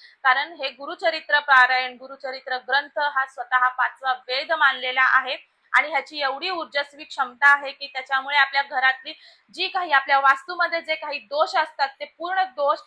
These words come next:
ह्या पारायणामुळे आपल्या घरातून नष्ट होतात.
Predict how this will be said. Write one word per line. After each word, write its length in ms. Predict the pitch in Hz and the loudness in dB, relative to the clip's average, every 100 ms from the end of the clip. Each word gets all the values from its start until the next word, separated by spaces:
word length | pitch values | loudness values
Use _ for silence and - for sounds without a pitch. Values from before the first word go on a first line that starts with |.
| - - _ | -20 -20 _
ह्या 120 | 277 | 4
पारायणामुळे 800 | 285 285 254 254 269 277 294 302 | 4 6 4 6 2 2 0 2
आपल्या 220 | 277 277 | 2 2
घरातून 500 | 269 285 254 254 302 | -2 -2 -6 -6 -8
नष्ट 300 | 269 240 - | -4 -4 -4
होतात. 360 | 277 269 240 226 | -6 -4 -2 -2